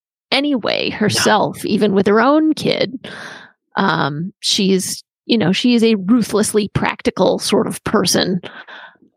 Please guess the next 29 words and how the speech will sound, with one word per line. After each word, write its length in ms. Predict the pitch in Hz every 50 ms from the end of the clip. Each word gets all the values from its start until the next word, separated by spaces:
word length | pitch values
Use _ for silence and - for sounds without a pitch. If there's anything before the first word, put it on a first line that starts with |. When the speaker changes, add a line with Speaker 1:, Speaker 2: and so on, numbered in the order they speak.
| _
Speaker 1:
Um, 540 | - 175 202 175 165 170 143 156 170 175 180 _ _ _ _ _ _ _ _ _ _ _ _ _ _ _ _ _ _ _ _ _ _ _ _ _ -
and 160 | 214 220 220
I 60 | 233 247
think 260 | 233 - 220 240 226
she 160 | - - 240
might 200 | 226 208 226 214
also 360 | 202 202 240 - - 262 240
be, 240 | 208 208 202 208 - - _ _ _ _ -
in 140 | 214 226 196
a 80 | 190
way, 220 | 190 208 220 269 277
giving 300 | 233 247 214 208 202 196
a 120 | - - - -
gift 360 | - 240 254 - - - - - _ -
to 100 | - -
Billy 460 | - - 160 - - 165 - 117 - -
in 180 | - 202 185 170
that 180 | 165 - -
she's 380 | - - - - 220 240 254 -
sending 360 | - - - 269 269 247 254 254
him 160 | 247 226 247
off. 420 | 214 208 196 202 190 - - - - - - - - - - - - - _ _ _ -
She's 260 | - - 247 247 233
trying 220 | - 294 285 269
to 60 | 262 254
send 240 | - - 226 220
him 120 | 214 196 196
off 200 | 196 175 180 -
without 400 | 196 190 - 156 175 185 -